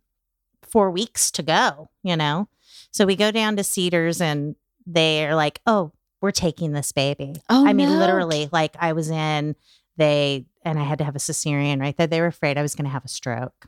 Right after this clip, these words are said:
Speaker 2: Oh my God.
Speaker 1: Yeah. Yeah.
Speaker 2: That's scary.
Speaker 1: It was super scary, but you don't feel anything. I felt
Speaker 2: Right.
Speaker 1: great.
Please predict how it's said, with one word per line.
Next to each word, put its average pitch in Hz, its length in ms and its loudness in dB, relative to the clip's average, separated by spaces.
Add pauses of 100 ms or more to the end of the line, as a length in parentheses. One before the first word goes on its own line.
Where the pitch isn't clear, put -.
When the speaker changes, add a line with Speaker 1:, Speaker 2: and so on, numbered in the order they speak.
Speaker 2:
Oh 175 100 0
my 147 200 0
God. 123 340 -6
Speaker 1:
Yeah. 156 300 2 (800)
Yeah. 165 180 2
Speaker 2:
That's 160 160 0
scary. 156 480 -2 (120)
Speaker 1:
It 175 60 2
was 202 140 4
super 370 260 0
scary, 381 220 2
but 247 160 -4
you 277 80 0
don't 294 200 0
feel 330 220 0 (160)
anything. 156 400 0 (480)
I 240 80 4
felt 208 240 2
Speaker 2:
Right. - 100 -8
Speaker 1:
great. 403 360 2